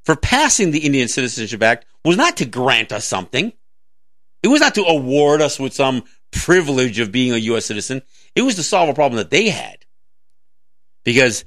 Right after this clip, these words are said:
they would continue to wrestle with this idea that there's a native, there's a people who live on shared lands, or, or, or that sh-, we share boundaries anyway, that are not a part of us.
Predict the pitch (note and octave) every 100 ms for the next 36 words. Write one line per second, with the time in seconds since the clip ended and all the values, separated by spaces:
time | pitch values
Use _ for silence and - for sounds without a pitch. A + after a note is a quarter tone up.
0 | - - - A#2 G#2 - A2+ - - A3+
1 | G3+ A2+ A2+ B2 B2+ B2 G#2+ G2 F#2+ G#2
2 | G2 A2+ G#2 F2+ B2 C#3+ A2+ A#2+ F#3 F#3+
3 | - - A3+ - - G3+ C#2+ - - -
4 | - - - - - - C#3+ D3+ C#3+ G#3
5 | A2+ A#2 - - - - - C3 B2+ -
6 | F3 G#3+ G3+ D#3+ C#3 G2+ G2 A2+ A2+ A#2
7 | A2+ G#2+ G#2+ G#2 A2 G#2+ - B2 A#2 E3
8 | C3 F2+ - - - - - - D3 G3+
9 | A2 G#2+ G#2+ D3+ A2+ D#2 E2 - - -
10 | - - - - - - - - - -
11 | - - - - - - - - - -
12 | - - C3+ C#3 C#3 C#3+ D#3 - G3 A#3
13 | - -